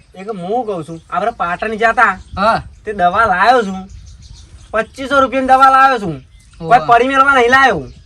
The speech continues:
Speaker 2: હા?
Speaker 1: ઓવા.
Speaker 2: તે આપણે એમ તો પેલો મોનો કોટો લાયા છે, પડી મેળવા નહીં લાયા. હા. સમજો છો કાં?
Speaker 1: ઓવા.
Speaker 2: મોનો કોટો પડી તો મેલાય ના.
Speaker 1: હા, તે હું કહું છું, લેતા આવીને પી જા.
Speaker 2: હું?
Speaker 1: હઉ.
Speaker 2: ના, મને તો હારી એલર્જી છે.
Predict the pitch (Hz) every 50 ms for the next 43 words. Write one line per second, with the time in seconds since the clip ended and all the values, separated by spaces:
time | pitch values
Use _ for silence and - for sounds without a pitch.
0 | - - - _ - - 233 277 311 330 339 - _ - _ - 175 180 185 -
1 | 349 311 302 285 240 220 - 214 226 - 294 285 285 277 311 262 320 330 311 262
2 | 233 233 254 269 302 294 302 311 294 - 311 294 285 285 294 294 320 294 - 269
3 | 269 277 311 302 302 302 302 311 302 254 226 269 196 302 277 180 - - - -
4 | - - - - - - - - - - - - - - - - - - - -
5 | - - - - 262 208 - _ _ _ _ _ _ _ _ _ _ _ - -
6 | - _ - 254 269 262 214 233 269 320 349 349 359 392 415 415 - _ - -
7 | 170 180 185 214 240 247 220 170 139 127 - 175 185 220 247 262 277 311 320 320
8 | 320 320 339 - - 277 277 302 320 294 339 330 302 277 247 262 294 339 349 349
9 | 330 320 320 - - 170 190 196 226 247 240 294 277 262 226 226 233 233 - 240
10 | 214 208 190 262 269 240 220 202 190 - 240 269 262 226 - 226 220 220 285 269
11 | 262 240 - - - - - - - - - - - - - - 185 220 330 587
12 | 605 523 - - - - 170 175 226 269 285 294 339 - - - - - - -
13 | - - 240 330 403 415 359 311 285 349 359 349 381 403 320 262 254 254 294 311
14 | 311 294 302 285 208 196 156